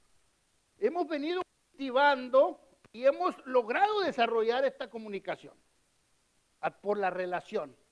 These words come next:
basada en nuestro amor. Relación, amor, relación, amor. Por lo tanto, nuestros nombres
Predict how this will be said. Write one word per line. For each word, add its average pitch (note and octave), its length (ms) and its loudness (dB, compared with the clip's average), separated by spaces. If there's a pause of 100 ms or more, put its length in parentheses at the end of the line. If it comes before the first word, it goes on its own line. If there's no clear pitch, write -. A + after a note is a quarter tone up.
(120)
basada A#3 440 2
en D4 60 2
nuestro G3 340 -4
amor. G3+ 300 -4 (380)
Relación, G3+ 640 -2 (100)
amor, D#3+ 380 -6
relación, D#3+ 640 0
amor. C4+ 440 2 (1800)
Por D#4 140 2
lo F4 100 4
tanto, F4 600 6 (1400)
nuestros C4+ 440 2
nombres D4 840 6